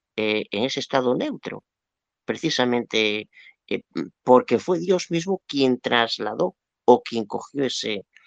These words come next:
esa semilla. Y luego aquí hay un texto que quería compartir en Juan capítulo seis, verso cuarenta y dos, que hasta los mismos enemigos de Jesús sabían perfectamente que Jes-, Jesús era hijo de José.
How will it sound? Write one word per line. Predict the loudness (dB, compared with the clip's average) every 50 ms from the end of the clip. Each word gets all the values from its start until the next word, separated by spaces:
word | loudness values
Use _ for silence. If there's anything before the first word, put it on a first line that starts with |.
| _ _ _ _ _ -2
esa | 0 0 0 0
semilla. | -2 -4 -4 -4 -4 -4 -4 -6 -8 -10 -10 _ _ _ _ _
Y | 0 2
luego | 4 4
aquí | 4 2 0
hay | 2
un | 2 2 2 2
texto | 0 -2 -4 -4 -4 -6 -8 -8 _ _ _ _ -20 -20 -20 _
que | -14 -12
quería | -6 -2 -2 -2 -2
compartir | -2 -4 -4 -2 -2 -2 -2 -4 -6 -6 -8 _ _ -20 -20 -20 -14 -6
en | -4 -4 -2
Juan | 0 4 4 4 4 4 0 -4
capítulo | -6 -6 -4 -4 -4 -4 -2 -2 -2 -2 -2
seis, | -2 -4 -4 -4 -4 -8 -12 -16 _ _ _ _ _ -16 -12 -6
verso | 0 2 2 2 2 -2 -4 -6 -6 _
cuarenta | 0 0 0 0 0 -4 -4
y |
dos, | -4 -4 -6 -8 -10 -16 _ _ _ _ _ _ _ _ _ 0
que | 0
hasta | 0 2 2 0 0 0 -2
los | -2 0 0 0 0
mismos | -2 -4 -2 -2 -2 -2 -2 -4 -2 _
enemigos | 0 2 4 4 4 4 2 0 0
de | -2 -4
Jesús | -6 -8 -10 -8 -8 -8 -8 -8 -12 -18 _ _
sabían | _ -8 -4 0 0 2 2 2 2 2 2 0
perfectamente | -2 -2 -2 -4 -6 -4 -4 -2 -2 -2 -4 -6 -6 -8 -10 -10 _ _ _ _ _ _ _ _ _ _ _ _ _ _ _ _ _ _ _ -16 -4
que | -2 -2 0
Jes-, | 0 0 -2 -2 -6 -10 _ -4
Jesús | -4 -2 -2 -4 -6 -4 -2 -2
era | -2 0 0 -2
hijo | -4 -4 -2 0 0
de | 0
José. | -2 -6 -12 -12 -12 -14 -18